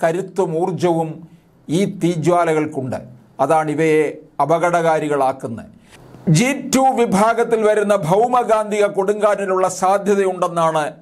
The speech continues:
മുന്നറിയിപ്പ്. ഇവ ജി ത്രീ വിഭാഗത്തിലുള്ള തീവ്ര കൊടുങ്കാറ്റായി മാറാനുള്ള സാധ്യതകളുണ്ടെന്നും പറയുന്നുണ്ട്. കാരണം സാഹചര്യങ്ങൾ അത്തരത്തിലാണ്. ഇവ വലിയ പ്രതിസന്ധികൾ ഭൂമിക്കുണ്ടാക്കും.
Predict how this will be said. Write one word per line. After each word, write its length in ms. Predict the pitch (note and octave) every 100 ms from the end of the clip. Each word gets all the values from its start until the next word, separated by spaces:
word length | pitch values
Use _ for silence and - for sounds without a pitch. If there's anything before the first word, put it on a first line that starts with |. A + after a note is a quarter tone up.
| _ D#3
മുന്നറിയിപ്പ്. 560 | D#3+ E3+ D#3+ C#3+ - - - _ _ _ - _ -
ഇവ 120 | D#3+
ജി 360 | D3 F3+ G#3+ E3
ത്രീ 140 | A3
വിഭാഗത്തിലുള്ള 800 | G#3 G3 E3+ G3+ G#3 G#3+ G3+ G3 F#3+ G3+
തീവ്ര 220 | A3+ A#3
കൊടുങ്കാറ്റായി 720 | E3+ F#3+ F#3+ F#3 F#3 F#3 F3+
മാറാനുള്ള 580 | F3 F#3 F#3+ G3 F#3+ G3+
സാധ്യതകളുണ്ടെന്നും 1300 | - F#3+ G#3 G3+ G#3+ G3 F3+ E3+ F3 E3 D#3 - - - _ E3+
പറയുന്നുണ്ട്. 500 | E3 D#3 C3+ A2 - - _ _ D3
കാരണം 720 | D#3 D#3+ D#3+ B2+ - - - -
സാഹചര്യങ്ങൾ 1080 | - F#3 A3 G3 A3 G3+ F#3+ F#3 F3 E3+ E3+
അത്തരത്തിലാണ്. 720 | E3 - F#3 F3+ D#3+ C3 G#2+ - - _ -
ഇവ 120 | E3
വലിയ 360 | E3+ F3 G3+ G3 G3
പ്രതിസന്ധികൾ 840 | F3 G#3 - G3+ F#3+ F3+ F3 E3+ -
ഭൂമിക്കുണ്ടാക്കും. 840 | C#3 E3+ E3+ E3 C#3 C#3 C3 G#2+